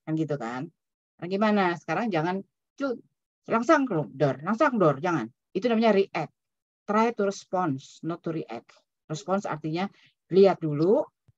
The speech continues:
dengerin, dia, "Apa artinya itu buat saya? Mengapa saya kok jadi begini? Ya, saya nggak senang," diucapkan. Dia marah sama saya, sementara saya nggak salah. Saya merasa tersinggung. Ngomongin gitu. "Ini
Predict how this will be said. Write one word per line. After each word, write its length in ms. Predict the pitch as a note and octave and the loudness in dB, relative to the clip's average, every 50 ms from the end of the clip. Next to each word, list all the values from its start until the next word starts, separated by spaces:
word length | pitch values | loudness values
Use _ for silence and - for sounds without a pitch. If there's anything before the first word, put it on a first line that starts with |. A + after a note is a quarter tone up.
| _ | _
dengerin, 600 | - E3+ E3 D#3 D#3 D#3 E3+ F#3 A3+ C4 B3+ A3 - | -2 0 2 2 2 2 2 2 0 0 -2 -6 -6
dia, 240 | - D#3+ F3+ A#3 D5 - _ _ _ _ _ _ _ _ _ _ - | -2 0 0 0 0 -2 _ _ _ _ _ _ _ _ _ _ -12
"Apa 320 | F3+ F#3+ - - C#4+ - | -12 -10 -8 -6 -6 -6
artinya 480 | - - F#3+ D3+ - E3 D3 C3+ C#3 A#2 | -4 -6 -8 -8 -8 -10 -8 -8 -8 -10
itu 240 | G2+ A2+ C3 - - | -12 -14 -16 -16 -16
buat 240 | - - F#3+ - - | -14 -14 -14 -14 -14
saya? 280 | - D#2+ C2 B1 - _ _ _ - | -14 -14 -16 -16 -18 _ _ _ -2
Mengapa 480 | G3 G#3 A#3+ C4 D#4+ - - D4 G#3 F3 | 0 2 2 2 2 2 2 2 0 0
saya 320 | - F#3+ F3 D#3+ D3+ D3 | 0 -2 0 0 0 0
kok 120 | - D3 C#3 | -2 -6 -6
jadi 160 | C#3+ C3+ C#3 A#2+ | -6 -6 -6 -8
begini? 320 | A#2 A2 A2 A2 F#2+ D2+ | -10 -8 -8 -8 -8 -6
Ya, 240 | A#2+ D#3 D#3 - - | -2 -2 -2 -2 -4
saya 400 | - - D3+ D3+ F3+ G#3+ C4+ - _ _ - - _ _ - D#3+ | -6 -4 -2 -2 -2 -2 -4 -6 _ _ -20 -20 _ _ -8 -4
nggak 160 | D#3 - - | -4 -4 -4
senang," 480 | D3+ - C#3+ C#3 D3 F#3 A#3+ D4 D#4 C#4+ | -6 -8 -6 -4 -2 0 0 0 -2 -2
diucapkan. 640 | A#3 A#3 C#4 D4 D#4 - D#4+ D#4 - - C4+ B3 A#3+ A#3 _ _ _ _ _ _ _ _ _ _ | -2 -4 -2 -2 0 0 0 0 0 -4 -4 -4 -4 -6 _ _ _ _ _ _ _ _ _ _
Dia 160 | - G3 A3+ | 2 2 4
marah 460 | B3 A#3 G3 F3 E3 E3 F3 G3 A#3 A3+ | 4 2 0 0 0 0 0 -2 -2 -2
sama 220 | A3 F#3 F3 E3 D#3+ | -4 -4 -4 -4 -4
saya, 220 | E3 C#3+ D#3+ A3 | -2 -2 -2 -2
sementara 320 | A3 F3 D#3+ D#3+ F3+ G3 F#3+ | -2 -4 -4 -4 -4 -4 -4
saya 140 | F#3+ F3+ D3 | -4 -6 -6
nggak 140 | B2 A#2+ - | -6 -8 -8
salah. 260 | C#3 A#2 G#2+ A2+ A2 C3+ | -6 -6 -4 -6 -6 -10
Saya 320 | - - - E3 F3 G#3 A#3 | -12 -6 -2 0 0 2 0
merasa 320 | G3+ D#3+ C#3+ D#3 - E3+ | 0 -2 -4 -4 -6 -8
tersinggung. 640 | - D#3+ D3 - - C3+ D3 D3+ C#3+ C3 B2+ B2+ - _ - | -10 -10 -14 -10 -8 -6 -6 -6 -6 -8 -12 -16 -16 _ -4
Ngomongin 600 | C#4+ D4+ D4+ D#4 D#4+ E4 D#4+ C#4+ C4+ C4+ C4+ C4 A3+ | 0 2 4 4 4 4 4 2 2 0 0 0 -2
gitu. 160 | E3+ D#3 - - _ _ _ _ _ _ _ _ _ _ _ _ _ _ _ _ _ _ _ _ - | -4 -6 -10 -16 _ _ _ _ _ _ _ _ _ _ _ _ _ _ _ _ _ _ _ _ 0
"Ini 240 | A#3 A3+ A#3 C4+ C#4 | 2 4 4 6 4